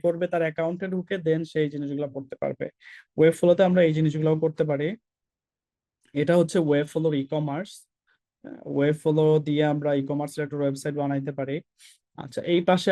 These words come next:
আরো কিছু জিনিস আছে, এইটা হচ্ছে পুরা স্টাইল, দেখেন সিএসএস এর যত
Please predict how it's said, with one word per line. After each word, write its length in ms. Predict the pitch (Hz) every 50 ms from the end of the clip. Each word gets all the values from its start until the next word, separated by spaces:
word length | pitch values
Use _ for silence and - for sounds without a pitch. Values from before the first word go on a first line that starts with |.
| 175
আরো 120 | 165 170 180 180
কিছু 160 | 175 175 180
জিনিস 340 | 165 160 170 160 160 160 170
আছে, 240 | 160 156 - - 156 170 214 - _ _ _ -
এইটা 280 | 160 151 147 143 156 160
হচ্ছে 200 | 156 156 - 170 160 156
পুরা 240 | - 160 160 165 160 160 160 156 139
স্টাইল, 380 | - - - - 156 151 156 151
দেখেন 260 | 151 143 143 160 156 165
সিএসএস 540 | 160 - - 165 156 165 170 - 175 160 -
এর 100 | 190 175 151
যত 320 | - 156 147 147 147 -